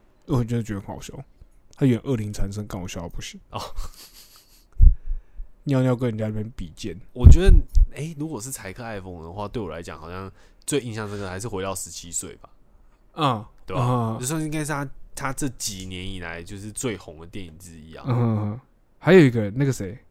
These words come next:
Speaker 1: 演哈利·奥斯彭的那个人。
Speaker 2: 帅，帅，帅的。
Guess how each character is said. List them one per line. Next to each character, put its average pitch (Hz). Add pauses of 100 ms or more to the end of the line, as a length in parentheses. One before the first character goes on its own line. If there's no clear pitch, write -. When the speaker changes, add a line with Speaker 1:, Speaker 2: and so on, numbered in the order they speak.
(120)
Speaker 1:
演 113
哈 -
利· 147
奥 127
斯 -
彭 95
的 104
那 -
个 101
人。 76 (1400)
Speaker 2:
帅， 90
帅， 87
帅 76
的。 -